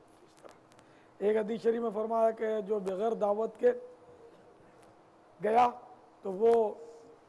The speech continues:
चोर होकर दाखिल हुआ, गारतगर बन के निकला। तो बग़ैर दावत के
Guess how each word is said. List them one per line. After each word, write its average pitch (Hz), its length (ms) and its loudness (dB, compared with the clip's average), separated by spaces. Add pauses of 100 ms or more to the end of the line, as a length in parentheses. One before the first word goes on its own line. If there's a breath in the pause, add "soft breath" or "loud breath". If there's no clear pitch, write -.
(680)
चोर 233 300 6
होकर 220 320 0
दाखिल 196 420 -2
हुआ, 233 300 2
गारतगर 202 720 0
बन 190 180 -6
के 190 120 -8
निकला। 175 300 -10 (1200)
तो 175 100 -16
बग़ैर 196 420 2
दावत 214 380 0
के 220 140 -6